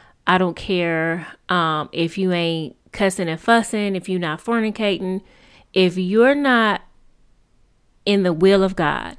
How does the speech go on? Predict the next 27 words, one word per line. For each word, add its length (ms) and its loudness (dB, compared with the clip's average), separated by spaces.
if 200 2
you're 200 2
not 360 2
in 140 2
the 100 0
call 400 2
of 100 -8
God, 420 -4
when 140 -4
he's 260 -2
called 400 0
you 80 -2
to 160 -6
something 380 -6
specific, 760 -8
you're 160 2
disobeying. 760 -4
Because 300 -2
let 120 0
me 120 0
tell 180 -4
you 120 2
this, 520 -6
when 200 0
God 300 0
instructed 680 -4
me 480 -4